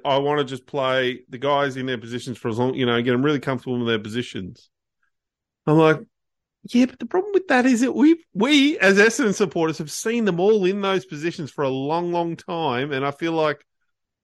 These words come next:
I don't know if I'm gonna see anything new. Like, I've learnt already enough about Langford. Langford cannot play back.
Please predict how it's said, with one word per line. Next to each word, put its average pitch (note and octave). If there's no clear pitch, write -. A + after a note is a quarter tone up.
I F#3
don't D3+
know F#2+
if F#2
I'm F#2+
gonna F#2
see G2+
anything G2+
new. A2
Like, D3+
I've C#3+
learnt G#3
already E3+
enough D3+
about C#3
Langford. A#2+
Langford D3
cannot C#3+
play B2
back. G2+